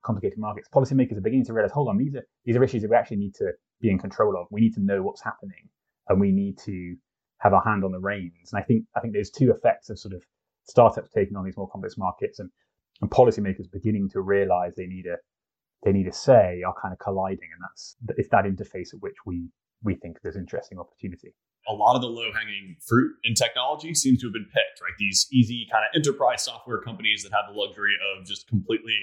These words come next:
Speaker 2: avoiding the world of policy have been built. Uh, and, and as more companies touch these areas of, of core societal need, right, they're gonna collide with the world of atoms, uh, increasingly. Um, and so, you know,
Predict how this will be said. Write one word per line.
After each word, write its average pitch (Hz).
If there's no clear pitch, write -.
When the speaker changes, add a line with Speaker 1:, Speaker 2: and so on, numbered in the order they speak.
Speaker 2:
avoiding 104
the 90
world 95
of -
policy 117
have 101
been 101
built. 139
Uh, 101
and, 98
and 110
as 104
more 117
companies 117
touch -
these 113
areas 131
of, 110
of 113
core 131
societal 113
need, 117
right, 104
they're 107
gonna 104
collide 107
with 104
the 104
world 107
of 98
atoms, 101
uh, 87
increasingly. 98
Um, 90
and 95
so, 107
you 104
know, 92